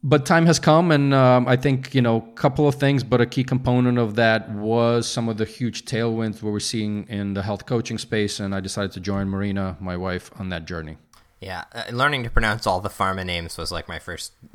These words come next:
Speaker 2: two or three years on this gig. I think I've got
Speaker 1: Right.
Speaker 2: it down now.
Speaker 1: <laughs> Gotcha.
Speaker 2: Um, so,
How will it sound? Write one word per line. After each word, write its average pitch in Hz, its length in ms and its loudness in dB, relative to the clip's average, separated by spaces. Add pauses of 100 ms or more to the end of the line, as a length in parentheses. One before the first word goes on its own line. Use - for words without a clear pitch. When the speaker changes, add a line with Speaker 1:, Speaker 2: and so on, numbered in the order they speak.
Speaker 2:
two 101 120 -10
or 95 80 -10
three 85 260 -10
years 80 280 -12
on 80 120 -14
this 76 140 -16
gig. 76 360 -12
I 87 100 -14
think 110 160 -6
I've 101 100 -6
got 92 160 -2
Speaker 1:
Right. 78 80 -12
Speaker 2:
it - 60 -16
down 98 280 -8 (100)
now. 95 100 -10 (380)
Speaker 1:
<laughs> - 400 -14
Gotcha. 98 480 -2
Speaker 2:
Um, 101 420 -2 (1300)
so, 156 320 0